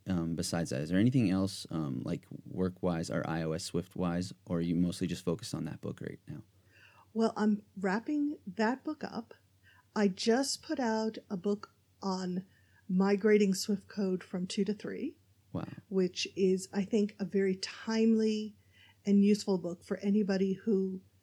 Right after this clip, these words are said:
Speaker 2: has a code base that's been in two, been in two point three, who's saying, "Okay, it's time now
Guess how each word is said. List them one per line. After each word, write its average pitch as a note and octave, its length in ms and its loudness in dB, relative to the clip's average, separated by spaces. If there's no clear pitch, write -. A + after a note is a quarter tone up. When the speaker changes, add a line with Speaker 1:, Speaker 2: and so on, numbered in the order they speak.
Speaker 2:
has A3+ 220 2
a A3+ 60 2
code G3+ 320 4
base F#3+ 540 -2
that's F#3+ 220 -6
been G3 160 6
in G3 160 4
two, G3+ 400 0
been G3 140 2
in G3 160 2
two G3 180 -4
point F#3 360 -6
three, F#3 420 -6
who's G#3 240 2
saying, G3 280 2
"Okay, F#3 460 -2
it's - 220 -10
time A3+ 340 2
now F#3+ 360 0